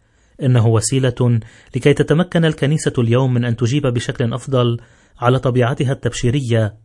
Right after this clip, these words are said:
التي نحن مدعوون جميعًا إلى التعاون فيها. وأضاف: "لقد سبق أن قالها بولس السادس،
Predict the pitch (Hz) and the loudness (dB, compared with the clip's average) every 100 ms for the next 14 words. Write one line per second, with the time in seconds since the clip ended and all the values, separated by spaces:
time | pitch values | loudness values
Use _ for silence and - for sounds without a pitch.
0 | - 120 120 123 131 - 123 117 113 139 | -4 0 2 2 0 0 0 2 0 0
1 | 123 117 139 131 131 131 117 - 123 147 | 0 0 0 0 -2 -2 -2 -2 -2 0
2 | 117 107 - 113 113 110 113 _ _ _ | 0 -2 -2 -2 0 -4 -6 _ _ _
3 | _ - 110 110 123 120 - - - _ | _ -4 -2 0 -2 -4 -10 -18 -20 _
4 | - - 117 - 143 - 135 123 - 156 | -6 -4 -2 0 0 2 2 0 0 2
5 | 139 131 135 120 117 - 139 107 104 | 2 2 0 0 -2 -2 -2 0 -4